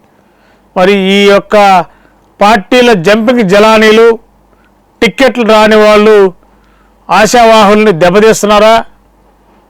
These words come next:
టీడీపీలోకి వస్తే పోటీ చేయడం కూడా ఖాయం అవుతుంది. ఎక్కడ అంటే మైలవరం అంటున్నాడు కృష్ణప్రసాద్. మరి ఉమా పరిస్థితి ఏంటి? దేని ఉమా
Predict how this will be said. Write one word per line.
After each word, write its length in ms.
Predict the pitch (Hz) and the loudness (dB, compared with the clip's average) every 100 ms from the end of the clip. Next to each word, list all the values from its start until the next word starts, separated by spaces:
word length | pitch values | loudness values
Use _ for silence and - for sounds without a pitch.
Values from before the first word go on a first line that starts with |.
| _ _ 208 208 | _ _ -4 -2
టీడీపీలోకి 560 | 190 233 240 247 247 214 | -2 -2 -2 0 0 0
వస్తే 480 | 208 - 240 147 - _ _ _ _ _ _ - | -2 -2 -2 -2 -6 _ _ _ _ _ _ -4
పోటీ 220 | 233 247 | -2 0
చేయడం 360 | 294 247 262 254 | -2 0 0 0
కూడా 120 | 269 | 0
ఖాయం 340 | - 208 185 165 | 0 -2 -2 -2
అవుతుంది. 420 | 127 - 110 - _ _ _ _ _ _ - 196 | -4 -6 -20 -20 _ _ _ _ _ _ -6 -2
ఎక్కడ 220 | 202 247 | 0 0
అంటే 460 | 254 233 202 269 277 _ _ _ - | 0 0 0 -2 -2 _ _ _ -12
మైలవరం 540 | 147 214 233 240 233 | -4 0 2 2 0
అంటున్నాడు 540 | 220 190 220 269 269 196 | 0 -2 0 0 0 0
కృష్ణప్రసాద్. 640 | - - 190 160 - 113 - _ _ _ _ _ _ _ _ _ _ _ 196 | -4 -6 -4 -4 -6 -10 -12 _ _ _ _ _ _ _ _ _ _ _ -4
మరి 100 | 208 | 0
ఉమా 300 | 202 247 269 | 0 2 0
పరిస్థితి 420 | 247 220 - 220 | 0 -2 -2 -4
ఏంటి? 140 | 190 | -2
దేని 200 | 175 240 | -2 0
ఉమా 440 | 247 226 233 220 | 0 0 0 0